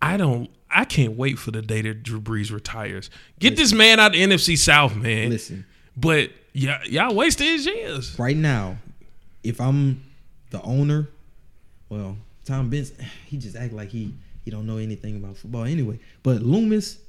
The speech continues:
Speaker 2: you gotta see Brees wants more than just a record. Any quarterback in this league that gets five thousand yards five times should have three rings under his belt.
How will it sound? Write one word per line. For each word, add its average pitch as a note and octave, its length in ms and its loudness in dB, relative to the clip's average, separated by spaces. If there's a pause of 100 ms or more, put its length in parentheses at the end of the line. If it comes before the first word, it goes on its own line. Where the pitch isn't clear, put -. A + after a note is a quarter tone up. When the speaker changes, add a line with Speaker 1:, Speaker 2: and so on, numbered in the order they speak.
(300)
Speaker 2:
you B2+ 140 0
gotta C#3 240 0
see B2+ 500 0 (1300)
Brees C3 360 2
wants A#2+ 540 -4 (460)
more B2+ 400 2
than A2+ 200 -4
just A2 200 -4
a G2 40 -10
record. B2 400 -4 (600)
Any B3 220 4
quarterback E3 560 2
in D3+ 80 2
this D#3+ 180 2
league C#3+ 420 4
that B2 100 0
gets B2 240 0
five D#3 320 -4
thousand C#3+ 340 -2
yards A#2+ 300 0
five E3+ 340 -2
times F3+ 480 0 (120)
should D3 200 -2
have C3 260 2
three C#3+ 180 4
rings A#2+ 320 0
under G#2+ 180 -4
his G#2 140 -6
belt. G2+ 260 -8